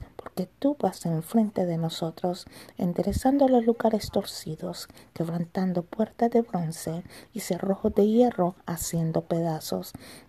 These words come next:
Muchas gracias, Padre, por ser fiel en,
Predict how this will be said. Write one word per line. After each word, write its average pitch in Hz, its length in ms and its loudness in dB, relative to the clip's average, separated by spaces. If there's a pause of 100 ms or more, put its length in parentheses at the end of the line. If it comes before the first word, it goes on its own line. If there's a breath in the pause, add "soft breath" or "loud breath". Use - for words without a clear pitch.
Muchas 170 280 -2
gracias, 175 420 -2
Padre, 175 560 -4 (320 loud breath)
por 185 200 -8
ser - 260 -4
fiel 226 520 4 (420 loud breath)
en, 185 280 -4